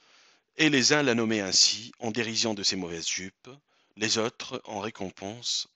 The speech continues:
de son bon cœur. » Alors, pour le verbe, euh, nommer,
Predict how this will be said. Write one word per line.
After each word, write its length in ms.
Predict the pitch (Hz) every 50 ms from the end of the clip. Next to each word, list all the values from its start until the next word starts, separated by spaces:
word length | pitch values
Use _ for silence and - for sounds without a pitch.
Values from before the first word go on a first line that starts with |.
| _ _
de 140 | - 98 98
son 260 | - - 117 110 107
bon 200 | 95 104 104 101
cœur. » 540 | - - 90 78 67 69 64 _ _ _ -
Alors, 300 | - 127 107 85 73 _ _ _ _ _ - - - - _ _ _
pour 180 | - 131 120 123
le 80 | 127
verbe, 580 | 123 120 170 170 151 143 131 123 143 147 - - - -
euh, 260 | - 110 104 107 107 110
nommer, 480 | 117 135 147 139 117 92 73 - _